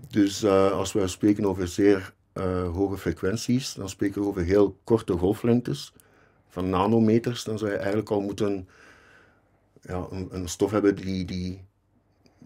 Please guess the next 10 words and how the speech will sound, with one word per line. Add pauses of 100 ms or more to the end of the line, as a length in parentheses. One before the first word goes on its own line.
(400)
die
bijna, (100)
ja,
volledig, (160)
dus
er
moeten
poriën
in
zitten,